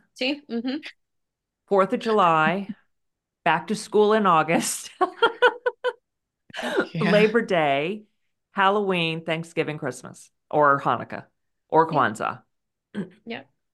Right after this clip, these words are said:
Speaker 2: Or Ramadan.
Speaker 1: Mm-hmm.
Speaker 2: All the things.
Speaker 1: Oh, Diwali.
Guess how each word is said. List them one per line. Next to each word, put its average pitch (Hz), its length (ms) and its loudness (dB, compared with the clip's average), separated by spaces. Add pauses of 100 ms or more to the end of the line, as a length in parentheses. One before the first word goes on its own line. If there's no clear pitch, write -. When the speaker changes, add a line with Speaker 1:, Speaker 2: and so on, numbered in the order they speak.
(460)
Speaker 2:
Or 185 180 4
Ramadan. 135 640 0 (640)
Speaker 1:
Mm-hmm. 233 300 -6 (200)
Speaker 2:
All 180 320 6
the 147 140 0
things. - 200 -12
Speaker 1:
Oh, 277 120 2
Diwali. 277 840 -2